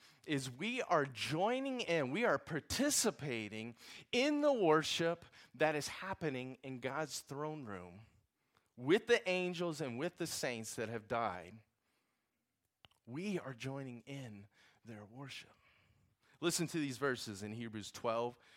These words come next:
twenty-two through twenty-four. "But you have come to Mount Zion and to the city of the living God,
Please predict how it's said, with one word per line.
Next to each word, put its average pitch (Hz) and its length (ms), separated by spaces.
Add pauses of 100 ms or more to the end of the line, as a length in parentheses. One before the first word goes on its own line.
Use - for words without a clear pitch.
(280)
twenty-two 120 640
through 101 160
twenty-four. 90 680 (1900)
"But 160 160
you 202 140
have 165 120
come 220 220
to 202 120
Mount 190 300
Zion 147 760 (200)
and 110 140
to 170 100
the 135 140
city 226 540
of 170 200
the 165 80
living 151 380
God, 82 380